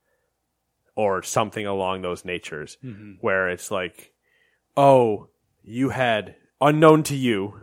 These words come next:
Speaker 1: as characters, you had children or something that you guys try to sneak through a portal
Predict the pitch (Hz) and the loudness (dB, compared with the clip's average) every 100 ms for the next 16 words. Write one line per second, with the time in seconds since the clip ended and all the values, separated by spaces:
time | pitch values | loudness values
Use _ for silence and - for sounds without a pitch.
0 | - 107 98 92 - - - 117 95 95 | -8 -4 -4 -6 -10 -10 -2 -2 -2 -6
1 | 90 95 104 104 101 95 - _ - - | -8 -6 -2 0 -2 -6 -16 _ -12 -2
2 | 117 92 87 87 _ _ _ _ _ - | -2 -2 -8 -12 _ _ _ _ _ -10
3 | 92 - 92 - 90 _ _ - - _ | -8 -10 -12 -14 -16 _ _ -20 -20 _
4 | _ _ 117 120 92 110 110 110 101 98 | _ _ -8 -6 -6 -8 -4 -2 0 -2
5 | 95 - - - 110 101 95 - 98 - | -6 -12 -14 -6 -2 -2 -6 -10 -14 -10
6 | - - - - 113 - 95 117 123 - | -10 -10 -14 -16 -18 -18 -14 -10 -10 -10
7 | 123 113 - 113 98 87 90 | -6 -6 -4 -4 -4 -6 -14